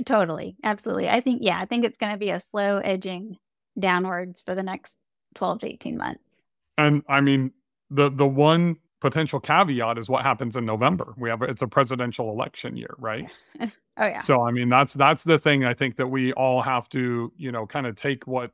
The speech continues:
Speaker 2: we all think is gonna happen with a grain of salt, because, I mean, you just look at the extremes. If it's Joe Biden or if it's Trump, you have two completely different e-, extremes that can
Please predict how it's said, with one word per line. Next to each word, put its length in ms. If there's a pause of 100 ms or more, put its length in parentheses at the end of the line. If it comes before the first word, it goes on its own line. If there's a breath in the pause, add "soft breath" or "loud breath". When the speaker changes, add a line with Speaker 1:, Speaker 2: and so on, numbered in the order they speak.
Speaker 2:
we 220
all 180
think 300
is 120
gonna 200
happen 260
with 140
a 40
grain 280
of 100
salt, 380
because, 500 (300)
I 100
mean, 320 (240)
you 140
just 180
look 100
at 60
the 100
extremes. 520
If 140
it's 160
Joe 280
Biden 520 (200)
or 160
if 80
it's 200
Trump, 420 (240)
you 140
have 180
two 300
completely 520
different 320
e-, 180
extremes 400
that 100
can 220